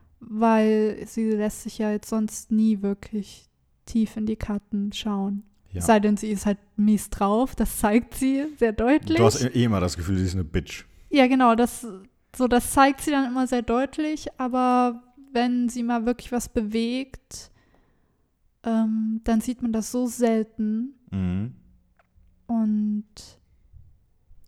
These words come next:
Speaker 1: da war sie mir wirklich zum ersten Mal sympathisch oder ich
Speaker 2: Ja.
Speaker 1: hab Empathie empfunden.
Speaker 2: Ja.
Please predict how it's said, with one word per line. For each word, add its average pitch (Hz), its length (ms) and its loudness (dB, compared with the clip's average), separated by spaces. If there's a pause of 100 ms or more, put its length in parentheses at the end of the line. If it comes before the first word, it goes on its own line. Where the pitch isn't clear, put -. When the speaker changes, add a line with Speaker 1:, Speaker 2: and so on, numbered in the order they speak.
(380)
Speaker 1:
da 240 120 4
war 247 140 6
sie 277 100 -2
mir 269 180 0
wirklich 262 200 -2
zum 254 120 -10
ersten 254 360 -8
Mal 262 480 0 (800)
sympathisch 247 1300 -4
oder 247 140 0
ich - 80 0
Speaker 2:
Ja. - 60 2
Speaker 1:
hab 254 240 2
Empathie 254 600 0
empfunden. 294 840 -8 (140)
Speaker 2:
Ja. 80 480 -6